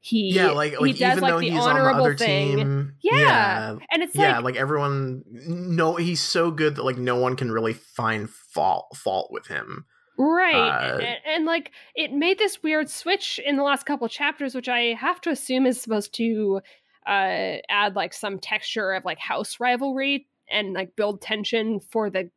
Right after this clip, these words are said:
Speaker 1: goblet reveal before we knew Harry was gonna be in it. Um, 'cause otherwise there's no tension there.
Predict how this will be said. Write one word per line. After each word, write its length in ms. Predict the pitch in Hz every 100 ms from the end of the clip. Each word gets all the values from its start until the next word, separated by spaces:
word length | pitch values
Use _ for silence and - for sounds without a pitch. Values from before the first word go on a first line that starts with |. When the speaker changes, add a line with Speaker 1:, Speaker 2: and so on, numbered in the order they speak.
| _ -
Speaker 1:
goblet 540 | 220 220 240 269 277 -
reveal 920 | 247 247 226 254 254 254 254 254 254 - - _ _ 196
before 540 | 226 - - 220 214 208
we 180 | 220
knew 200 | 185 202
Harry 340 | 196 202 208 202
was 160 | 196 -
gonna 180 | 190
be 120 | 185 180 -
in 120 | 339
it. 180 | 466 440 _ _ _ -
Um, 600 | 240 226 202 196 196 202 - _ _ _ _ _ _ _ _
'cause 140 | - 214
otherwise 380 | 214 208 202
there's 180 | 202 196
no 80 | 165
tension 440 | - 240 247 311
there. 340 | 330 339 349